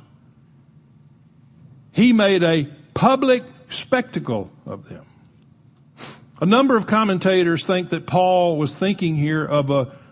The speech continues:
of a general or a, or a leader in military who had, had won a battle, and they would often in, in take those, those, uh, folks that they had beaten and captured as their prisoners. They would l-, tie them together, chain them together,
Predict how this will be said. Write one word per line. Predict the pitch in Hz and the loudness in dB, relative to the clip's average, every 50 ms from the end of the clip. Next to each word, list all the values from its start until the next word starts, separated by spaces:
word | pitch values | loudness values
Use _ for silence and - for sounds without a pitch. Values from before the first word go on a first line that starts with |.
| - - | -12 -8
of | - 127 127 | -6 -4 -4
a | 127 | -4
general | 107 107 135 175 190 180 175 175 170 | -2 0 2 2 2 2 2 2 2
or | 170 170 156 135 135 135 135 131 | 0 0 0 0 0 0 0 0
a, | 123 | 0
or | 123 131 120 - 123 123 123 | -2 -4 -4 -4 -2 -2 0
a | 120 127 | 0 2
leader | 151 202 240 240 220 202 | 2 2 2 2 2 0
in | 180 160 143 | 2 2 2
military | 143 170 180 170 156 143 - 156 147 147 139 | 2 2 2 0 0 0 -2 -2 0 0 2
who | 135 147 147 143 135 127 | 2 2 2 2 0 0
had, | 117 113 113 113 - | -2 -4 -6 -6 -6
had | 127 127 120 123 | -6 -6 -4 -4
won | 113 120 147 180 208 233 226 | -2 0 2 2 2 4 2
a | 214 | 2
battle, | 175 160 170 175 180 180 170 143 113 95 - - - - - - - _ - | 2 2 2 2 2 2 2 0 0 -2 -6 -12 -20 -20 -20 -20 -14 _ -4
and | 131 139 143 | -2 0 2
they | 170 196 214 | 2 2 4
would | 208 185 170 143 | 2 2 0 0
often | 139 156 185 214 220 - - 185 156 143 139 | 0 0 2 2 0 0 -2 -4 -2 -2 -2
in, | 131 131 127 131 127 127 - 104 | -2 -2 -2 -4 -6 -8 -10 -10
in | 127 127 123 | -10 -10 -6
take | - - 156 160 - - | -4 -2 -2 -2 -2 -4
those, | 127 156 165 175 170 151 - - - - - - - _ - _ - | -2 0 0 0 0 -2 -4 -10 -16 -20 -20 -20 -20 _ -20 _ -6
those, | - 127 151 165 170 147 143 | -2 -2 0 0 0 0 0
uh, | 139 139 139 127 123 | 2 2 0 0 -2
folks | 120 - - 170 170 170 - - | -6 -4 -2 0 0 0 -2 -4
that | - 147 - | -4 -4 -2
they | - 160 156 | -2 -2 0
had | 147 139 123 117 | 0 -2 -4 -2
beaten | 113 143 151 175 151 151 160 | 0 0 0 0 -2 -4 -6
and | 156 120 104 98 | -4 -4 -6 -4
captured | - - 135 143 147 143 - - 151 135 127 | -4 -2 -2 -2 -2 -4 -4 -4 -4 -4 -4
as | 120 120 120 110 98 | -4 -4 -4 -4 -4
their | 117 113 107 | -4 -4 -2
prisoners. | - - 175 196 185 170 190 190 185 - - - - - - | -2 0 0 0 0 0 -2 -2 -2 -4 -6 -14 -20 -10 -2
They | - 165 175 | 0 0 2
would | 156 147 135 127 | 2 2 0 0
l-, | 127 123 139 - - - - | -2 -4 -4 -6 -12 -18 -16
tie | - - - 190 196 208 220 214 | -10 -2 0 2 2 4 2 2
them | 208 202 190 | 2 0 0
together, | 175 165 160 180 190 190 180 180 165 | -2 0 0 2 2 2 2 0 -2
chain | - - - 214 226 247 240 220 | -2 -2 0 0 2 2 2 0
them | 214 202 190 175 | 0 0 0 -2
together, | 170 160 151 160 156 160 156 156 156 160 | -2 -2 -2 -2 -2 -2 -2 -2 -4 -6